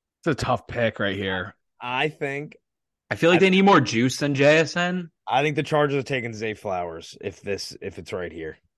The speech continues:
Speaker 1: I'm going, I think Bijan.
Speaker 3: Ooh,
Speaker 2: Yeah, I
Speaker 3: let's
Speaker 2: like that
Speaker 3: talk
Speaker 2: too.
Speaker 3: about it.
Speaker 1: I think
Speaker 2: I
Speaker 1: this is
Speaker 2: mean,
Speaker 1: where
Speaker 2: he, he, uh, Eckler obviously wants out.
Speaker 1: I think they just give the middle finger to Eckler. They tell him to kick fucking rocks.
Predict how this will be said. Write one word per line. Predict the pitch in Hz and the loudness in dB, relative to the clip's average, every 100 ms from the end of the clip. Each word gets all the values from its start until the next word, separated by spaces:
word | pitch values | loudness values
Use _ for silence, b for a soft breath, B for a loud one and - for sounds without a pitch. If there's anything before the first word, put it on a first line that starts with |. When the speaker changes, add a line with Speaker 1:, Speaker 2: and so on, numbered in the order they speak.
| _ _ _ _ _ _ _ _ _ - | _ _ _ _ _ _ _ _ _ -6
Speaker 1:
I'm | 139 135 | -2 2
going, | 139 127 123 - | 2 2 0 0
I | 123 151 | 0 2
think | 127 | 0
Bijan. | 117 120 113 104 107 - - - - _ _ _ _ _ - | 0 0 -2 -6 -8 -8 -6 -6 -10 _ _ _ _ _ 0
Speaker 3:
Ooh, | 185 247 339 339 339 160 | 4 8 8 8 8 8
Speaker 2:
Yeah, | 151 - 131 123 135 131 - | 8 6 4 2 0 -4 -8
I | 117 131 | 0 2
Speaker 3:
let's | |
Speaker 2:
like | 127 123 | 2 0
that | 113 113 | -2 -2
Speaker 3:
talk | - | -2
Speaker 2:
too. | 123 113 | -4 -2
Speaker 3:
about | 151 180 190 | -4 -6 -8
it. | 151 165 175 | -8 -8 -4
Speaker 1:
I | 147 | 0
think | 160 | 2
Speaker 2:
I | |
Speaker 1:
this | 156 | 2
is | 143 | 2
Speaker 2:
mean, | |
Speaker 1:
where | 139 | 0
Speaker 2:
he, | - _ | -2 _
he, | 147 - | -12 -10
uh, | 110 - | -10 -4
Eckler | 131 131 131 131 | -2 -2 0 0
obviously | 120 120 127 - 123 | 0 0 -4 -6 -8
wants | 120 113 110 - | -6 -6 -8 -6
out. | 110 104 104 - _ _ _ _ _ _ _ _ _ _ _ _ _ _ _ _ - | -2 -2 -2 -6 _ _ _ _ _ _ _ _ _ _ _ _ _ _ _ _ -2
Speaker 1:
I | 147 | 2
think | 165 | 4
they | 151 | 2
just | 139 117 | 0 2
give | 135 | 4
the | 120 | 6
middle | 120 113 | 6 4
finger | 123 113 113 | -2 -10 -8
to | |
Eckler. | 107 110 117 104 | -8 -8 -8 -8
They | 107 | -8
tell | 104 120 | -4 -4
him | 110 | -4
to | |
kick | 104 107 | -6 -10
fucking | - 113 104 101 | -6 -6 -6 -4
rocks. | 107 101 98 - | -2 0 -2 -8